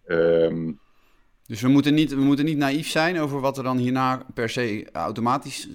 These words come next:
Speaker 2: zal volgen. Ehm, je, je had nog een ander punt. Heeft dat te maken met ook dat je dacht, ehm,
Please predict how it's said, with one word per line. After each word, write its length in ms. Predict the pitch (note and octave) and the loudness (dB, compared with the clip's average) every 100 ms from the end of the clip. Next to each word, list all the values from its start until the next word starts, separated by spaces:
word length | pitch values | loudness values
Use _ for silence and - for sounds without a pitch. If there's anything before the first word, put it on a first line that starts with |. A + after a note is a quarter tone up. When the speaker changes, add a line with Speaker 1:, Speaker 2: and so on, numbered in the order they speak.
| A#2 | -12
Speaker 2:
zal 240 | G#2+ B2+ | -4 -4
volgen. 500 | A#2+ C#3+ C#3 D3+ F3 - - - _ | -2 -2 -2 -6 -8 -14 -20 -20 _
Ehm, 480 | G#2+ A2+ A#2+ A#2+ A#2 - _ _ _ _ | -4 -2 -2 -2 -4 -8 _ _ _ _
je, 180 | B2 A#2+ | -6 -2
je 80 | C3 | 2
had 120 | C3+ | 2
nog 140 | D3+ C#3+ | 2 -2
een 80 | |
ander 280 | D#3 C#3+ E3 | 0 0 0
punt. 220 | E3 E3+ | 0 -2
Heeft 140 | E3 D3+ | -2 -2
dat 140 | D#3+ | -4
te 60 | D#3+ | -2
maken 380 | D#3 D3 D3 D3 | 0 0 0 -4
met 180 | C#3 | -4
ook 180 | C3+ C3+ | -4 -4
dat 140 | C#3+ C3+ | -6 -6
je 80 | |
dacht, 360 | C3 C3 - - - - _ _ _ _ _ _ - | 0 0 0 -12 -20 -20 _ _ _ _ _ _ -8
ehm, 720 | A#2 A#2+ A#2 A#2 A#2 A2+ A2+ | -4 -2 -2 -2 -2 -2 -4